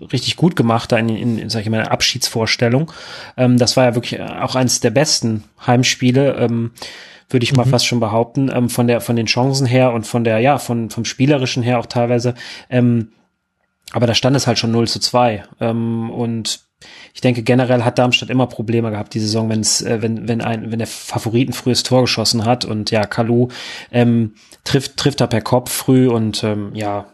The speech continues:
Speaker 1: das, ähm, s-, soweit habe ich das Spiel gesehen. Also das, ähm, jetzt auch, äh, ja, es, es wirkte so, als wenn da noch hätte was schief gehen können für Hertha, weil, wie gesagt, Darmstadt da eine, echt nur eine recht,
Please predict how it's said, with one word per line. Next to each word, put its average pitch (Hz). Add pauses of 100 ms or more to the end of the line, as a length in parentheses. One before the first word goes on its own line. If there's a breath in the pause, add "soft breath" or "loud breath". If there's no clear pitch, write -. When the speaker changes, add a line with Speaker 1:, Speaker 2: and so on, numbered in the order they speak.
(160)
Speaker 1:
das, -
ähm, 117 (600 loud breath)
s-, - (160)
soweit 113
habe 117
ich -
das 110
Spiel 123
gesehen. 101
Also 101
das, 98
ähm, 107
jetzt 110
auch, -
äh, 110 (840 loud breath)
ja, 127
es, -
es 123
wirkte 160
so, 135
als 123
wenn 135
da 135
noch 123
hätte 127
was 120
schief 151
gehen 131
können 131
für 120
Hertha, 123
weil, 117 (160)
wie 127
gesagt, 113
Darmstadt 123
da 113
eine, 110
echt 120
nur 135
eine 123
recht, 123